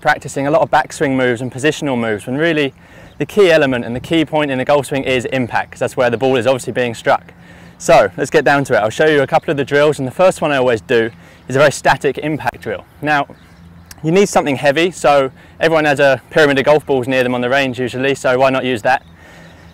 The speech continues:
And the drill I do is I will put my club up against the pyramid. Now, I'm trying to create as much pressure down my target line as I can at impact. That's the ultimate goal. So what I'll do is I'll lean the shaft as hard as I can into the pyramid,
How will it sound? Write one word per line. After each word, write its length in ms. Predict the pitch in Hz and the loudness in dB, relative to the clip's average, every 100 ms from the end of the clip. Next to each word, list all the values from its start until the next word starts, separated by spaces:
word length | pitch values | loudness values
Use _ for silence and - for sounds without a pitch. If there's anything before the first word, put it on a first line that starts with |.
| - | -4
And 360 | 139 143 139 131 | 2 4 2 0
the 220 | - 151 | -4 -2
drill 260 | 165 196 | 2 6
I 80 | 160 | 6
do 140 | 147 180 | 4 4
is 260 | 156 123 | 4 4
I 160 | 139 139 | 4 4
will 140 | 139 | 2
put 200 | 131 - | 0 -2
my 140 | 156 143 | 0 -2
club 260 | - 160 | 2 4
up 140 | 151 147 | 2 0
against 300 | 131 151 139 | -4 -6 -6
the 60 | |
pyramid. 380 | 135 147 117 98 - - - - - - - _ - | -2 0 0 -4 -16 -20 -20 -20 -20 -20 -20 _ -6
Now, 260 | 139 131 123 - - - _ _ - - | 0 0 -2 -8 -20 -20 _ _ -20 -20
I'm 80 | - | -10
trying 220 | - 190 | -2 2
to 240 | 196 170 - | 4 2 0
create 300 | - 165 151 | 2 4 4
as 80 | 123 | 2
much 280 | 175 - - | -2 -2 -4
pressure 340 | 180 - 120 | -4 -2 -4
down 220 | 107 131 | -2 -2
my 100 | 127 | -4
target 420 | 120 - 143 127 | -6 -2 -2 -2
line 220 | 117 127 117 | -4 -4 -4
as 140 | 110 | -4
I 80 | 110 | -6
can 260 | - 127 | -4 -4
at 120 | 107 - | -4 -6
impact. 420 | 117 101 101 - | -8 -8 -12 -8
That's 180 | 131 - | -8 -6
the 100 | - | -2
ultimate 460 | 135 - 120 110 | -2 -4 -10 -8
goal. 260 | 123 110 87 - - - - - - - - | -4 -4 -4 -16 -20 -20 -20 -20 -20 -20 -8
So 140 | - | 0
what 100 | 156 | 4
I'll 100 | 175 | 4
do 200 | 156 147 | 6 6
is 100 | 131 | 6
I'll 120 | 135 | 4
lean 240 | 139 170 165 | 2 2 0
the 60 | |
shaft 440 | 156 - 151 160 - | -2 2 4 4 0
as 80 | - | 0
hard 240 | 147 143 | 2 2
as 100 | 135 | 2
I 80 | 131 | -2
can 300 | - 147 147 | 0 -2 0
into 220 | 139 143 | -2 -4
the 80 | 147 | -4
pyramid, 460 | 156 156 165 214 | 0 0 0 -4